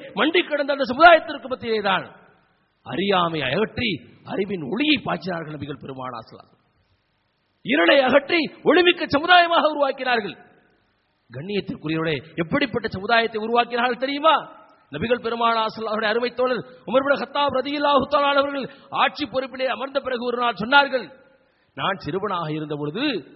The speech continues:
என்னுடைய தந்தை அடிக்கடி என்னை ஏசுவார், நீ ஆடு மேய்க்கிறது கூட லாயக்கில்லடான்னு சொல்லுவார், நீ ஆடு மேய்ப்பதற்கு கூட லாயக்கற்றவனாக இருக்கிறான்னு" சொன்னார்.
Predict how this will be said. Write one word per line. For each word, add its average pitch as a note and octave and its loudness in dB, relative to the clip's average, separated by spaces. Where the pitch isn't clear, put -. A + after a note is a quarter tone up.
என்னுடைய G#3 -2
தந்தை G3 -6
அடிக்கடி F#3+ -2
என்னை E3 -6
ஏசுவார், F3+ -8
நீ D#3 -10
ஆடு F3+ -4
மேய்க்கிறது C#3 -8
கூட D3 -6
லாயக்கில்லடான்னு A#2+ -10
சொல்லுவார், - -20
நீ - -6
ஆடு D#4+ 6
மேய்ப்பதற்கு C4+ -2
கூட D4 2
லாயக்கற்றவனாக A#3+ 0
இருக்கிறான்னு" G3 -6
சொன்னார். F3 -4